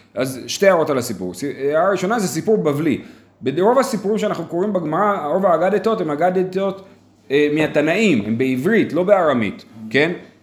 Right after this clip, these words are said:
ופה זה הכל בארמית, זה סיפור ב-, בבלי לגמרי, כן? כל הרעיון הזה של שדים, אמרתי לכם מקודם, בירושלמי, בארץ ישראל,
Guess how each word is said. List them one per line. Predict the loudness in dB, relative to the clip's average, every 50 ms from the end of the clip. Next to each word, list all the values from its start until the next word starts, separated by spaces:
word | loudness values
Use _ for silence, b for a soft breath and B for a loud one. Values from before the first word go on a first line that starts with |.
| -18 -12 -8
ופה | -8 -6 -2 0 0 0 2
זה | 0 0
הכל | -2 2 2 2 2
בארמית, | 4 4 4 4 2 2 0 0 -2
זה | -2 -4
סיפור | -4 -4 -6 -4 0 0 0 0 -2 -6
ב-, | -12 -12 -14 -16 -20 -20 -20 _ -18
בבלי | -8 -2 0 0 2 2 4 4 4 4
לגמרי, | 4 2 4 6 6 6 4 2 -2 -4 -6 -6
כן? | -4 -4 -4 -4 -6
כל | -4 -2 0
הרעיון | 0 2 2 2 0 0 -4
הזה | -6 -6 -8
של | -8 -8 -8
שדים, | -6 -6 -6 -4 -2 -2 -2
אמרתי | -2 -2 -2 -4 -4
לכם | -4 -4 -4 -4
מקודם, | -4 -2 -2 0 0 2 2 2
בירושלמי, | 2 0 0 0 -2 -2 0 2 2 2 2 0
בארץ | 0 0 0 0 -2
ישראל, | -4 -6 -4 0 2 4 4 2